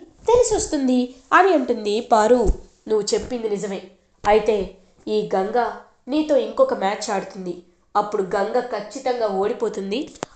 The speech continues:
అలా ఓడిపోతే రుద్ర గంగలు శాశ్వతంగా విడిపోతారు" అని ఇంక శకుంతల కూడా ఆ హారతిని అక్కడి నుండి తీసుకువెళ్ళిపోతుంది.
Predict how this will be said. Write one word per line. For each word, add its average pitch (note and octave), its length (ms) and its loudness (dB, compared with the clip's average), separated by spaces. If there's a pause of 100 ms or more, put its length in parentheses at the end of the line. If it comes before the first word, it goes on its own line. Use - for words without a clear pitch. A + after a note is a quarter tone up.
అలా G4+ 180 6
ఓడిపోతే C#4 840 4 (160)
రుద్ర G#3+ 320 2
గంగలు G#3+ 360 -2
శాశ్వతంగా A3+ 640 -4
విడిపోతారు" F#3+ 800 -4
అని F3 440 -8 (240)
ఇంక C4+ 180 0
శకుంతల G#3+ 560 -4
కూడా F#3 460 -8 (280)
ఆ G#3+ 60 -2
హారతిని G3+ 460 -6
అక్కడి G3+ 240 -10
నుండి G3 200 -8
తీసుకువెళ్ళిపోతుంది. G3 1000 -4